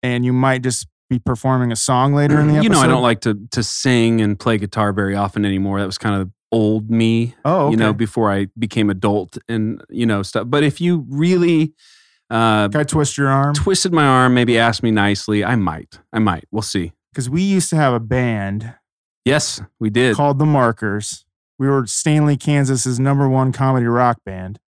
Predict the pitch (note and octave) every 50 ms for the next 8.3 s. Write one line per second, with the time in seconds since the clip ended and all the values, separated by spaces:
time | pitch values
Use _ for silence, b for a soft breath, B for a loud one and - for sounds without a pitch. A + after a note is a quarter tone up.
0 | _ _ C#3+ D3+ D3+ E3 G3 A3+ G#3 F3 - C#3+ C3+ C3 A#2+ A2 G#2 G#2+ B2+ C3
1 | C#3 C3+ - A#2+ A#2 G#2 - - A#2 A2 G#2+ - A2 G#2 F#2+ - A2 G#2+ G2 G#2
2 | - - F#2+ F#2 - G2+ F#2+ F2 E2+ F2+ G2 - - - - - _ _ _ _
3 | - G#2+ G#2+ A2 C3 C3 - C#3+ - _ _ - C3 C3 B2+ A#2 B2 A#2+ B2 -
4 | C#3 C#3 C3+ C3 A#2 A2+ A2 A2 A#2+ - - - G2+ G2+ A2 G#2 C3 B2+ B2 A#2
5 | A2+ A#2+ B2 C3+ C#3+ C#3 - A#2 A2+ G2+ - - G#3+ C#3+ G2 D#2+ - - - b
6 | b b b b b _ D#3+ D#3+ G3 G3+ - G3 G3 F3+ - - _ - F#3 F#3+
7 | D3+ - D#3 D3+ C#3+ C#3+ D3+ D3 D3 D3+ D#3 D#3+ D#3+ D#3+ D#3 D3+ D3 D3 D3 C#3+
8 | C#3+ C3+ C#3 C3+ C3